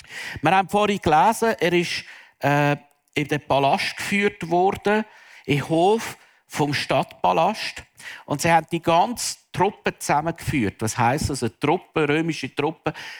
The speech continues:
hat geheissen, drei bis sechshundert Leute sind gekommen und haben das Schauspiel, sind sie beobachten. Also sie haben ihn ausgepeitscht, der ist blutüberströmt am Boden gelegen,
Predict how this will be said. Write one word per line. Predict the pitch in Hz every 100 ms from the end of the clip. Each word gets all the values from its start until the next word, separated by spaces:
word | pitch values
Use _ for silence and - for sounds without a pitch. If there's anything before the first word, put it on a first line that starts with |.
| -
hat | 135
geheissen, | - 135 139 - 147 -
drei | 156 175
bis | - 156 -
sechshundert | 143 160 - - - 147 165 160 151 -
Leute | 131 165 -
sind | - 123
gekommen | - - 151 95 - _ _ _ _ _ _
und | - 123
haben | 143 143
das | 131
Schauspiel, | 147 135 147 - - 143 139 139 - _ _ -
sind | - 147
sie | - 123
beobachten. | 113 113 110 69 - - 82 117
Also | -
sie | 143
haben | 185 180
ihn | 185
ausgepeitscht, | 233 - 147 - - - - - -
der | 156
ist | 160 - - _ - - _ _ _
blutüberströmt | 165 220 285 202 - 160 - 127 - - - 165 208 254 247
am | 147 131
Boden | 143 196 220
gelegen, | - 165 180 190 208